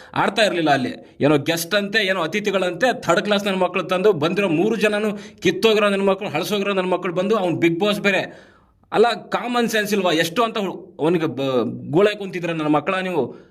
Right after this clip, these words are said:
ಅಲ್ಲ, ಟಿ ಆರ್ ಪಿ ತಗೊಂಡ್ ಬರ್ತಿರೋದು ಅವನು ಸಿ-, ಇಡೀ ಒಂದ್ ಸೀಸನ್ ಅಲ್ಲಿ.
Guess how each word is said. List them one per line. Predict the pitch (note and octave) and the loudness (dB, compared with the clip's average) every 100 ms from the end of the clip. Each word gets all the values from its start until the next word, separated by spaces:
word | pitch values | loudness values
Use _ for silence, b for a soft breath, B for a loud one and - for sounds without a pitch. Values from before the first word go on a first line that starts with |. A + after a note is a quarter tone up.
| B B - | B B 0
ಅಲ್ಲ, | F#3 G3+ C3 - | 0 0 -4 -12
ಟಿ | - G#3 | -8 -2
ಆರ್ | A#3 A3 | 0 0
ಪಿ | A3 | -2
ತಗೊಂಡ್ | F#3+ F#3+ G#3 | -2 0 0
ಬರ್ತಿರೋದು | G3+ G#3 G#3 E3+ | -2 0 0 0
ಅವನು | G3 F#3+ | 0 -2
ಸಿ-, | D#3 | -4
ಇಡೀ | C#3+ G3+ A3 | -4 -2 0
ಒಂದ್ | G3+ | 0
ಸೀಸನ್ | G3 G3 F#3 | 0 2 2
ಅಲ್ಲಿ. | F3 C3+ D#2 B | 2 0 -2 B